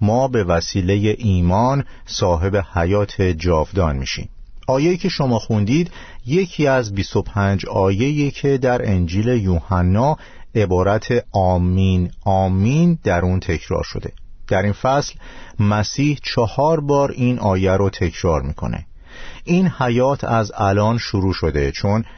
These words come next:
در فصل پنج گفت: «حیات جاودانی دارد و محکوم نخواهد شد،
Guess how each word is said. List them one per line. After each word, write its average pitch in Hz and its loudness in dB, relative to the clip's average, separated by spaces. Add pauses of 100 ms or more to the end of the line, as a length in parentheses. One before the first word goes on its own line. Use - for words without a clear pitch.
(160)
در 92 2
فصل 135 -2
پنج 117 0
گفت: 117 0 (360)
«حیات 104 0
جاودانی 90 2
دارد 131 2 (400)
و 107 2
محکوم 143 0
نخواهد 82 -2
شد، 76 -4